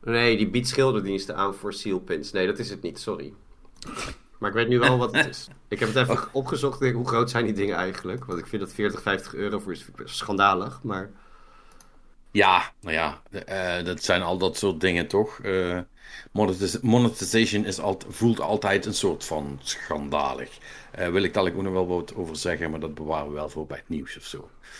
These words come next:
Speaker 2: Ehm, ja, hoewel, ik kan het eigenlijk nu ook wel zeggen. Nee,
Speaker 1: Ja,
Speaker 2: ik
Speaker 1: joh,
Speaker 2: heb
Speaker 1: doe.
Speaker 2: dus, ik heb dus, als we gaan podcasten, hè, doe ik dat op mijn P C. Dat is de enige keer in de week dat ik mijn P C opstart.
Speaker 1: Aha.
Speaker 2: Want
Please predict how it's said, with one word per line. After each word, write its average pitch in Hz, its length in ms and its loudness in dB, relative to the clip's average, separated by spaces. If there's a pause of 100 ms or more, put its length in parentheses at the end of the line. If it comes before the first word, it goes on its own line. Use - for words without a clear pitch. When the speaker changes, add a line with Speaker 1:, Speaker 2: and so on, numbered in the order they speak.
(440)
Speaker 2:
Ehm, 90 440 2 (120)
ja, 101 220 4
hoewel, 82 220 0
ik 85 60 -2
kan 92 100 0
het 80 100 -4
eigenlijk 82 300 -2
nu 87 60 2
ook 80 140 0
wel 90 80 0
zeggen. 80 220 -4
Nee, 117 160 0 (280)
Speaker 1:
Ja, 110 160 4
Speaker 2:
ik 104 60 6
Speaker 1:
joh, 101 100 6
Speaker 2:
heb 175 120 4
Speaker 1:
doe. 175 80 8
Speaker 2:
dus, - 240 0 (140)
ik 151 140 4
heb 185 100 8
dus, 160 160 2
als 147 160 4
we 147 100 6
gaan 127 120 8
podcasten, 156 520 4
hè, 135 60 6
doe 131 100 6
ik 127 60 0
dat 117 120 2
op - 120 -4
mijn 85 180 2
P 85 60 0 (180)
C. 113 180 4
Dat 78 140 0
is - 160 -6
de 90 180 -2
enige 98 340 0
keer 92 180 0
in 82 60 -2
de 80 60 -2
week 85 220 0
dat 87 100 -2
ik 78 120 -4
mijn 76 160 -4
P - 100 -8
C 90 260 0
opstart. - 680 -6 (380)
Speaker 1:
Aha. 82 320 -2
Speaker 2:
Want - 240 -10